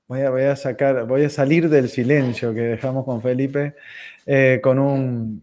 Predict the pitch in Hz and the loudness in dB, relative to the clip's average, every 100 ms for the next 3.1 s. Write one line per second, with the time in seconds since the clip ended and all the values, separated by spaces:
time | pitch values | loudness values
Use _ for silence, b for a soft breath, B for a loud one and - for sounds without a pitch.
0 | _ 139 160 180 170 165 151 139 131 127 | _ -4 2 4 6 6 8 6 6 6
1 | 120 123 131 120 - 135 123 117 - 127 | 6 2 -2 -2 0 0 -2 -8 -8 -6
2 | 127 127 123 120 117 120 110 123 120 110 | -4 -4 -4 -6 -6 -8 -8 -8 -6 -6
3 | 107 | -6